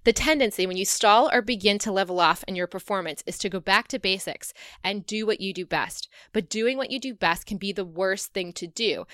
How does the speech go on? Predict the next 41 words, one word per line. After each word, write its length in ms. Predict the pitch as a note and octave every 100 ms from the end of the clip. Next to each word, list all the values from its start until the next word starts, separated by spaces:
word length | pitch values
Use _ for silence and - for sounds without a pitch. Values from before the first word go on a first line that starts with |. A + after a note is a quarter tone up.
| - -
It 160 | F#3+
really 260 | G#3 A3 C#4
doesn't 280 | C4+ - -
matter 240 | F#3+ F#3+
how 200 | - G#3+
well 320 | F3+ G3+ C4+
you 120 | C4
can 140 | A3 F3+
do 160 | E3 E3
something 460 | - D#3+ - D#3+ - - -
if 140 | G3
it's 180 | G3 -
the 100 | F#3+
wrong 380 | D#3+ F3+ E3+ F3
thing 240 | - E3
to 120 | - E3+
do. 280 | F3+ - - _ _ _ _
Faith 400 | - - A#3 C4+
in 80 | D#4+
the 80 | D4+
familiar 480 | - B3+ G#3+ G#3 G#3
sets 300 | - - -
the 120 | F#3
trap. 380 | - C#3 - - - - _
And 140 | A#3 A3+
when 140 | C4
you 100 | D#4
spring 300 | - C#4+ G3+
it, 180 | E3+ - -
when 140 | G#3+ A3
you 100 | G3+
reinvest 640 | B3 C4+ A#3 B3+ - -
yourself 500 | B3 - F3+ E3 -
in 140 | G#3 G3
what 140 | -
logically 600 | F3+ G3+ G#3+ C4 C#4+ B3+
seems 260 | - G#3+ G3+
like 120 | F#3+
it 100 | -
should 160 | G3+ E3+
work 280 | D#3 -